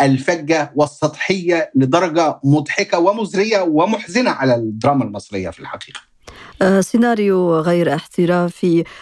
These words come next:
Speaker 2: مشاهد تشكل كذبة كبيرة حسب وصفك أستاذ أسامة.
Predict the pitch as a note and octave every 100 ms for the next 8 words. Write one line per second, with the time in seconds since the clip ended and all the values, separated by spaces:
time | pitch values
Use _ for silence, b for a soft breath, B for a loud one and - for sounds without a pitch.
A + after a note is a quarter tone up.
0 | B G3 G#3 A3+ A3+ A3 G#3 F#3 F3+ G3
1 | F#3+ G3 G#3 F#3+ G3 F3+ F#3+ E3+ D#3 D3
2 | E3 E3+ F3 D3+ - E3 D#3 D#3 D#3 E3+
3 | - C#3 C#3 C3 - F3+ E3 D#3+ - F3
4 | - G#3+ G#3